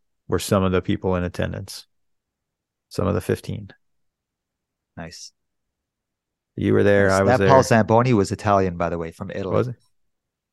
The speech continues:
Speaker 2: I just remembered.
Speaker 1: Yeah.
Speaker 2: Yeah.
Speaker 1: And then they're, like I said, they're coming up with a big data, database, which is good because everybody's gotta be, if every, once everybody refines it,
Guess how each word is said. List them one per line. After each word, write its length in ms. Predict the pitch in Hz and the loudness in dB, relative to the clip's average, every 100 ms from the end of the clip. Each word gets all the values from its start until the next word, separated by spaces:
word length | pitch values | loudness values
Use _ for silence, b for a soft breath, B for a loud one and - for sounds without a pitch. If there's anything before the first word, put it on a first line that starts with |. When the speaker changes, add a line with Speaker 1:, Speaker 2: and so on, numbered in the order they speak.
| _ _ _ _ | _ _ _ _
Speaker 2:
I 60 | 92 | -16
just 220 | 90 - | -14 -14
remembered. 360 | 90 85 87 - _ _ _ _ _ _ _ - | -12 -12 -14 -16 _ _ _ _ _ _ _ -12
Speaker 1:
Yeah. 80 | 139 _ _ _ _ _ _ _ | -12 _ _ _ _ _ _ _
Speaker 2:
Yeah. 200 | 90 82 - _ _ _ _ _ _ _ _ | -16 -16 -16 _ _ _ _ _ _ _ _
Speaker 1:
And 100 | - | -2
then 120 | 117 117 | 2 4
they're, 160 | 117 | 6
like 140 | 113 117 | 6 4
I 40 | |
said, 180 | 110 110 | 4 2
they're 80 | 107 | 2
coming 220 | 123 120 | 2 2
up 60 | |
with 100 | 113 | 4
a 40 | 107 | 2
big 220 | 107 101 | 2 0
data, 360 | 110 104 101 101 | 0 -2 -4 -4
database, 680 | 104 104 98 98 92 - - _ _ _ _ _ _ _ _ _ | -4 -4 -2 -2 -4 -10 -14 _ _ _ _ _ _ _ _ _
which 180 | - 123 | -6 0
is 120 | 165 | 0
good 280 | - 240 202 | 2 4 4
because 720 | 120 95 113 107 - - - _ _ _ _ _ _ _ _ _ _ _ _ _ _ _ _ _ _ _ _ _ _ _ _ _ - | 2 2 4 4 0 -12 -16 _ _ _ _ _ _ _ _ _ _ _ _ _ _ _ _ _ _ _ _ _ _ _ _ _ -6
everybody's 300 | 110 120 120 | -2 2 4
gotta 120 | 120 | 4
be, 160 | 113 - | 4 0
if 120 | 113 | 2
every, 160 | 135 143 | 4 4
once 320 | 127 156 165 | 2 2 2
everybody 400 | 160 147 143 127 | 2 2 2 2
refines 1080 | 107 - - 113 117 131 139 139 - - _ _ | -2 -4 -2 0 2 0 -2 -6 -12 -18 _ _
it, 280 | 131 147 - | 2 2 0